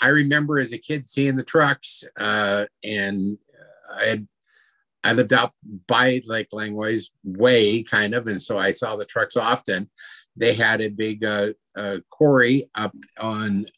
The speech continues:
uh, Lake Langway's. And you wanna talk a little bit about that, about your dad's business?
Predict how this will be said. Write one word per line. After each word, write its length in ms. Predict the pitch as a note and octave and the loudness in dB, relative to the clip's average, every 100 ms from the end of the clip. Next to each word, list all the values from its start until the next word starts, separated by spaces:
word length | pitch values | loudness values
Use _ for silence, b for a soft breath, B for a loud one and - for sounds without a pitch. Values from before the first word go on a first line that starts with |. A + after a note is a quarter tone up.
| - | -4
uh, 240 | A2 G2 | 0 2
Lake 200 | G2+ A#2+ - | 4 2 4
Langway's. 640 | C3 D#3 A2+ G#2 B2+ - _ _ B B B B - | 4 4 2 2 0 -4 _ _ B B B B -4
And 260 | A2+ A2 G#2+ | 0 0 2
you 80 | |
wanna 180 | A#2+ B2 | 0 0
talk 220 | C3 C3 | 2 0
a 40 | C3 | 2
little 140 | C3+ | 0
bit 80 | B2+ | 2
about 260 | A#2+ A#2 A#2 | 0 -2 -2
that, 200 | A#2+ C#3+ | -2 -2
about 200 | A#2+ G2+ | -6 -8
your 80 | G2 | -6
dad's 240 | G#2+ G#2+ | -6 -6
business? 580 | G2+ A2 A#2+ D3 D3 - | -6 -6 -4 -4 -4 -10